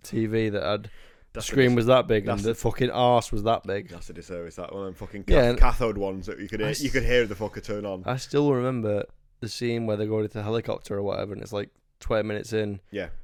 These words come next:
Speaker 1: And I just remember going, "Tom, this is the worst fucking shit piece of"
Speaker 2: I, I watched it in, I went with the lads to watch Inception in Clearly's View, day it came out. Did, did a double header of Inception and Green Zone. No, fuck off, no we didn't.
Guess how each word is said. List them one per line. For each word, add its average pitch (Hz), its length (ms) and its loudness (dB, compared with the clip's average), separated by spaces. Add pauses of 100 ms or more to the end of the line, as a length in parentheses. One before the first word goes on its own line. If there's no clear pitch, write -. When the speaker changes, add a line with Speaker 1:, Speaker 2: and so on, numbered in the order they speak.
(160)
Speaker 1:
And 101 100 -6
I 104 60 -2
just 104 80 -6
remember 113 240 -4
going, 104 320 -4
"Tom, 107 240 0
this 101 100 -8
is 104 140 -10
the 110 180 -6
worst 107 540 0
fucking 107 380 -6
shit - 440 -8
piece 107 220 -6
of" 95 100 -10 (760)
Speaker 2:
I, 107 260 -8
I 107 140 -8
watched 107 340 -10
it - 180 -8
in, 104 440 -12 (100)
I 107 80 -10
went 110 160 -8
with 98 80 -14
the 104 80 -6
lads 113 340 -8
to 110 120 -12
watch 107 260 -8
Inception 101 540 -14
in 95 320 -12
Clearly's 101 340 -12
View, 92 260 -12 (280)
day 90 140 -8
it - 60 -16
came 90 140 -10
out. 85 180 -12 (760)
Did, 98 260 -10
did 107 140 -6
a 101 60 -8
double 120 240 -4
header 104 360 -6 (140)
of - 80 -14 (580)
Inception 110 680 -10
and 104 180 -12
Green 107 260 -6
Zone. 85 300 -8 (280)
No, 135 200 -8
fuck 147 320 -12
off, 123 180 -14
no 127 80 -10
we 117 80 -8
didn't. 113 240 -10